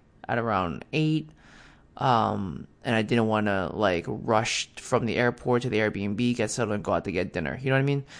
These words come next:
Like, I wanted something in my stomach, knowing that this flight wasn't gonna be giving, like, meals. Um, so that I wanted something in my stomach. We get on the plane.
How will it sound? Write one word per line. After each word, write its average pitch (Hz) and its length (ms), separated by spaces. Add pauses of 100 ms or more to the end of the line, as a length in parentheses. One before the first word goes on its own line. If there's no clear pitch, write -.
(140)
Like, 131 100
I 120 40
wanted 127 360
something 107 280
in 104 80
my 98 100
stomach, 104 480
knowing 110 380
that 101 180
this 113 140
flight 104 280
wasn't 107 380
gonna 107 200
be 98 100
giving, 95 520
like, 98 280
meals. 123 600 (760)
Um, 95 600 (400)
so - 160
that 120 120
I 107 60
wanted 107 360
something 113 300
in 107 80
my - 100
stomach. - 460 (560)
We 131 120
get 190 120
on 226 80
the 160 80
plane. 113 340